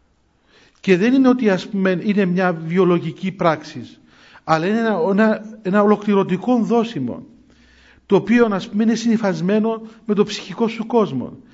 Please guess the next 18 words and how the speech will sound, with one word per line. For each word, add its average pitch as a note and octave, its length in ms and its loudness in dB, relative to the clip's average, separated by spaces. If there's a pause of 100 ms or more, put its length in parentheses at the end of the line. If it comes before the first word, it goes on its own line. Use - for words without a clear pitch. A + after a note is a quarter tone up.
(280)
Εάν E3+ 380 2
δεν, B3+ 300 0
ας F#3 300 -6
πούμε, F#3+ 220 0
δώσεις F#3+ 420 0
την F#3 140 -2
ψυχή F#3+ 420 -2
σου, - 280 -8 (280)
το F3 80 -6
ψυχικό F3+ 400 0
σου G3+ 160 -6
κόσμο, F#3+ 280 2
την F3 140 -2
καρδιά E3 380 2
σου E3+ 120 -6
στον D3+ 200 -4
άλλον C#3 240 0
άνθρωπο, - 440 -8